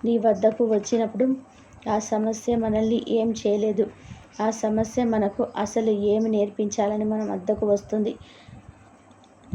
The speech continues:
అలాంటి విషయాలను నువ్వు పరిపూర్ణంగా తెలుసుకొని, నిజాలను తెలుసుకొని,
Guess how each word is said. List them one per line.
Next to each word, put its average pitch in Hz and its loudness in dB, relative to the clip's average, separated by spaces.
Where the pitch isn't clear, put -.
అలాంటి 226 2
విషయాలను 220 2
నువ్వు 220 0
పరిపూర్ణంగా 220 2
తెలుసుకొని, 220 0
నిజాలను 220 4
తెలుసుకొని, 226 0